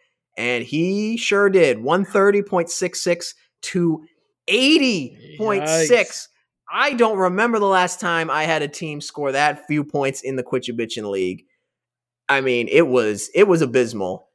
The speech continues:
Speaker 1: As I said earlier on the podcast, I was just, uh, a, a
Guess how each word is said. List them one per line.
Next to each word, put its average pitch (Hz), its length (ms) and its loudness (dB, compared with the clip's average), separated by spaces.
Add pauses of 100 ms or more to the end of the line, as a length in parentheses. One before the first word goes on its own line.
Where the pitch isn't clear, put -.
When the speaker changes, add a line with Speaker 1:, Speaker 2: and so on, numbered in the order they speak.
(100)
Speaker 1:
As 160 160 0
I 165 80 4
said 160 220 2
earlier 147 240 2
on 135 80 -2
the 131 80 -6
podcast, 123 520 -2
I 135 180 2
was 139 200 -2
just, - 480 -6
uh, 90 320 -2 (160)
a, 104 100 -6 (220)
a 95 180 -2